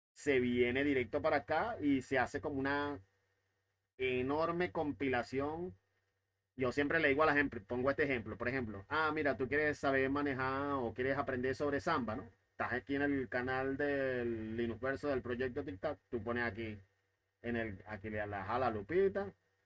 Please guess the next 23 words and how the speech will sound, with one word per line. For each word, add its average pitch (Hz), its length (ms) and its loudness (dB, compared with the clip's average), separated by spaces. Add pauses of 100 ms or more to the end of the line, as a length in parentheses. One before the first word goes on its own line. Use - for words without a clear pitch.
(1120)
le 107 100 -6
das 104 200 -4
Samba. 165 560 -2 (1500)
Imagínate, 131 680 0 (680)
con 147 200 4
solo 180 320 8
eso 185 220 6
ya 165 200 2
tienes 180 320 2 (100)
acceso, 131 600 0 (360)
por 127 140 -2
lo 123 80 0
menos 135 280 0
en 147 140 2
lo 131 160 2
que 131 120 -2
va 120 140 2
de 143 140 6
año, 120 260 2
¿no? 196 160 -6 (200)
No, 117 380 -4 (240)
menos. 123 340 -2 (800)
Eh, 107 840 -2